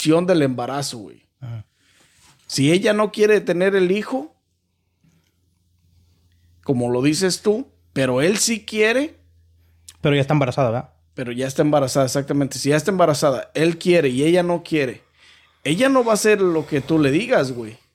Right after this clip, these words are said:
Speaker 1: Si ella no quiere, al final de cuentas, te va a decir, "Es mi cuerpo y hago lo que yo quiera con mi cuerpo".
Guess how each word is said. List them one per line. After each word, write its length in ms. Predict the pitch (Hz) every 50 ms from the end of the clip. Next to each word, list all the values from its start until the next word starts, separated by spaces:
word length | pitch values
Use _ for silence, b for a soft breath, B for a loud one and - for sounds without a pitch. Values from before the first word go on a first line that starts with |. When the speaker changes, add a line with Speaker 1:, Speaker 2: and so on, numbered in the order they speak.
| _ _ _ _
Speaker 1:
Si 260 | - - 143 139 151
ella 200 | 185 240 254 240
no 180 | 233 233 240 233
quiere, 300 | - 240 220 226 220 220
al 120 | 202 156
final 380 | 143 151 143 147 160 196 220 214
de 100 | 202 -
cuentas, 520 | - 175 185 208 220 - 240 220 214 B B B B B B B B B B _ _
te 80 | 160 147
va 100 | 147 156
a 40 | 156
decir, 220 | 139 139 156 147
"Es 220 | 151 180 214 220 226
mi 160 | 220 208 -
cuerpo 640 | - - 226 254 269 269 262 - - 311 302 302 285 - _ _ _ _ _
y 140 | 151 151 143
hago 240 | 147 160 175 190 185
lo 160 | 165 151 143
que 160 | - 147 135
yo 200 | 131 156 190 190 -
quiera 260 | 208 220 220 190 -
con 160 | - 160 147
mi 100 | 139 131
cuerpo". 440 | - 165 170 180 170 - - 101